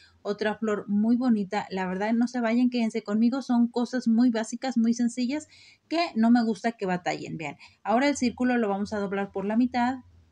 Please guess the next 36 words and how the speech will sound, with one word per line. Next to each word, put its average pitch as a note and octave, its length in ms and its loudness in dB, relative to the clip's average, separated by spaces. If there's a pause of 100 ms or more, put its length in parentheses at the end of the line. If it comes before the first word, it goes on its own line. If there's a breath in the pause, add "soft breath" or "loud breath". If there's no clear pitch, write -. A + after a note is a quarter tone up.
(560)
luego F3+ 460 -2
por E3 200 -6
la E3 120 -2
otra G#3+ 200 -2
mitad, B3+ 460 2 (440)
luego F#3 360 -4
por F#3 180 -4
la F#3+ 120 -4
otra A3 200 -2
mitad. B3+ 380 2 (720)
Y D4+ 300 -2
si A#3+ 120 0
se B3 80 -2
dan A#3 220 4
cuenta, A3+ 480 0 (240)
me G3+ 160 -2
queda G#3 260 0
un G#3+ 160 2
espacio. A#3 400 -2
Yo A#3 160 0
creo A#3 140 -2
que A3+ 100 -2
todavía A3 380 0
alcanza G#3 440 -4
otra G3 300 -4
mitad. F3+ 360 -2
Se E3 180 -6
dieron G3+ 320 0
cuenta A3 320 -4
que G3+ 180 -2
lo F#3 100 0
doblé F#3+ 280 -2
como G#3 260 0
de F3 120 -2
cinco A#3+ 380 2
milímetros. A3+ 800 0